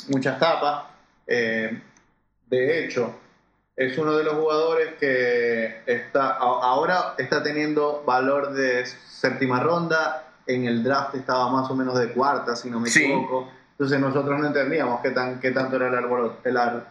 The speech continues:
Speaker 1: alboroto.
Speaker 2: De hecho, en la
Speaker 1: Pero
Speaker 2: mayoría de nuestras ligas cayó bastante tarde.
Speaker 1: Sí, sí, porque nadie, o sea, no lo conoce. De hecho, bueno, esa... esa,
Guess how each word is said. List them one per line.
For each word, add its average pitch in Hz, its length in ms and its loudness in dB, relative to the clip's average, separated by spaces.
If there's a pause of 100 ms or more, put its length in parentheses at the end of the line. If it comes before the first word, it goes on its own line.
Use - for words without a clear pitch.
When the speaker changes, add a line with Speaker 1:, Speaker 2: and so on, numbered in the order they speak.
Speaker 1:
alboroto. 117 880 0
Speaker 2:
De 151 140 6
hecho, 156 180 2
en 185 60 2
la 165 80 4
Speaker 1:
Pero 165 100 4
Speaker 2:
mayoría 160 200 4
de 185 80 4
nuestras 196 280 2
ligas 202 340 2
cayó 165 420 2
bastante 147 360 0
tarde. 170 400 2
Speaker 1:
Sí, - 160 -8
sí, 180 60 -8
porque 139 460 -2 (120)
nadie, 117 540 -2
o - 20 -12
sea, 127 180 0
no 113 140 2
lo 127 80 2
conoce. 151 280 -2
De 180 160 0
hecho, 180 180 0
bueno, 185 340 0
esa... 180 400 0 (640)
esa, 160 880 0